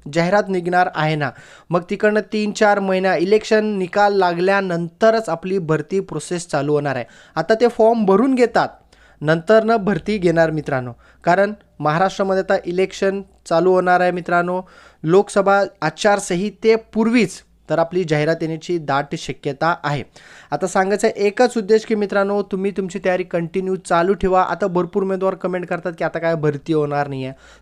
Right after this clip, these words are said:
तर मित्रांनो, असं म्हणत म्हणतच जाहिरात येते, असं म्हणतच भरती संपते मित्रांनो. आता काय, मागील जी भरती झाली ना, त्या उमेदवारांनाच आता प्रशिक्षण देत आहेत मित्रांनो. अजून मुंबईचे भरपूर उमेदवार आहेत, त्यांना अजून प्रशिक्षण दिलेलं नाही, त्यांना सेवेत रुजू केलेलं नाही आहे,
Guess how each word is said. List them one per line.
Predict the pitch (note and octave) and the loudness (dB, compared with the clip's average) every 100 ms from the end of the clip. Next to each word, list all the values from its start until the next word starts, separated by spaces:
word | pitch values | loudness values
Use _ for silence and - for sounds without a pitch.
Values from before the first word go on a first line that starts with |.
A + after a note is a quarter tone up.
| - | -4
तर | E3 | -4
मित्रांनो, | F3+ F#3+ F#3 F#3+ | 0 2 2 0
असं | E3 D#3+ F#3 | -2 -4 -2
म्हणत | F3 F#3+ G3 | 2 0 0
म्हणतच | F#3 G#3 G3 E3+ | -2 0 -2 0
जाहिरात | E3+ E3+ F3 E3+ | 0 2 0 -2
येते, | E3 F3+ | -4 -4
असं | E3+ F#3 | -4 -4
म्हणतच | D#3+ D#3 D#3 F3 D3 | -6 -4 -6 -8 -4
भरती | D3 C3 F3 | -6 -4 -8
संपते | E3+ D3+ C3 D3+ | -6 -8 -6 -4
मित्रांनो. | C#3 B2+ B2 A2 G#2 - - - - | -4 -6 -10 -10 -16 -20 -20 -20 -8
आता | D3+ D3+ | -2 0
काय, | F#3+ G3 G3 G3 - _ - | 2 4 2 0 -10 _ -2
मागील | D#3 F3 G#3 | -2 0 0
जी | F#3+ G3 | 0 2
भरती | F3+ E3+ G3+ | 2 2 0
झाली | F#3+ F#3 F#3 | 2 2 2
ना, | F#3 F#3 | 0 -2
त्या | - F3+ F#3 - _ _ | 0 0 2 -2 _ _
उमेदवारांनाच | E3 E3+ G3 G3 F#3 F#3+ F#3+ | -4 0 2 4 2 0 -4
आता | F#3 F#3+ | -4 -4
प्रशिक्षण | - E3 - E3+ G3 F#3+ F#3 C#3+ | -4 -8 -8 -8 -4 -4 -4 -4
देत | D#3 F3+ - | -2 -2 -6
आहेत | C#3+ D3+ D3 | -6 -4 -6
मित्रांनो. | D3 D3 C#3+ | -8 -6 -4
अजून | C#3+ E3 F#3+ | -4 -2 -4
मुंबईचे | F3 E3 E3 F3+ F#3+ | -2 -4 -2 -2 -2
भरपूर | D3+ D3+ D3+ A3+ A#3+ | -2 -6 -6 -4 -2
उमेदवार | G#3+ G#3+ G3+ G3 | 0 2 4 2
आहेत, | G3 | 2
त्यांना | G3 F#3 | -2 -2
अजून | E3+ E3+ F3 | 0 -2 -4
प्रशिक्षण | D#3 - - F3 D#3 | -8 -10 -10 -8 -4
दिलेलं | D#3 D#3+ D#3+ | -4 -4 -4
नाही, | D#3+ | -4
त्यांना | D#3+ D#3 D#3+ | -4 -4 -6
सेवेत | - D3 D#3 D3 | -4 -4 -4 -6
रुजू | C#3 C#3+ G#3+ | -8 -6 -4
केलेलं | F#3 E3+ E3 | -2 -2 -2
नाही | E3 | -4
आहे, | E3 | -6